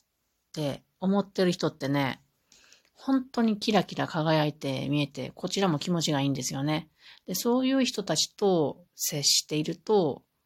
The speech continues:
私もすごい気持ちがいいなって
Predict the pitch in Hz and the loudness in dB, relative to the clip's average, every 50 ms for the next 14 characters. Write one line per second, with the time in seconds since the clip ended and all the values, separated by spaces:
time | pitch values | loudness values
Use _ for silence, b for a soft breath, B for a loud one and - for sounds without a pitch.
0 | _ _ - 180 165 - 175 - - 262 262 220 185 - 165 147 156 151 143 135 | _ _ -12 -10 -6 -2 0 2 2 4 2 2 2 0 -2 0 2 2 2 2
1 | 131 131 - 170 175 _ _ - - 160 151 147 143 - 165 147 143 139 139 139 | 0 -2 -8 -12 -18 _ _ -12 -4 -2 -2 0 0 0 -2 0 0 0 0 0
2 | 139 143 156 165 180 196 202 208 208 _ _ - 135 120 - - | 0 0 0 2 2 2 2 0 -2 _ _ -12 -10 -10 -10 -12